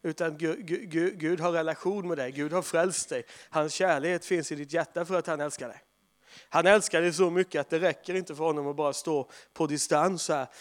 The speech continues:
utan han utgjuter sin kärlek i ditt hjärta. Han bor i dig, va? Han har gjort dig så härlig och så ren och så felfri att han fakti-, att den helige ande faktiskt trivs i dig. Ja, du är hans tempel, va? Det, det, han har relation med dig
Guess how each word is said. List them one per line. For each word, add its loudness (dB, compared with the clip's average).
utan -2
han 0
utgjuter 0
sin -6
kärlek -8
i -8
ditt -8
hjärta. -4
Han 0
bor 6
i 4
dig, 8
va? -6
Han 6
har 6
gjort 4
dig 2
så 4
härlig 2
och -4
så 4
ren 4
och -4
så -2
felfri -2
att -6
han -2
fakti-, -4
att -6
den -6
helige 0
ande -4
faktiskt -6
trivs 2
i 2
dig. 0
Ja, -10
du 4
är 6
hans 4
tempel, -2
va? -18
Det, 4
det, -2
han 4
har 6
relation 2
med 2
dig -10